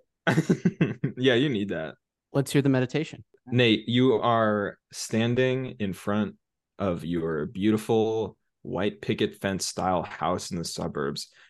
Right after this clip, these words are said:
Speaker 1: and you're feeling the wind on your face standing next to your mailbox.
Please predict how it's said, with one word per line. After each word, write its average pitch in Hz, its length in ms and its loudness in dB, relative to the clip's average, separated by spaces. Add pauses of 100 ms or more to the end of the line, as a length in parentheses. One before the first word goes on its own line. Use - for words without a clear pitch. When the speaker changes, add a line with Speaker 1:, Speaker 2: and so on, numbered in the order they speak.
(120)
Speaker 1:
and 85 60 -8
you're 76 60 -8
feeling 87 300 -4
the 107 220 2
wind 107 260 0
on 95 240 0
your 90 100 -2
face 82 300 -4
standing 92 240 -2
next 87 220 -6
to - 80 -6
your 87 100 -4
mailbox. 78 640 -6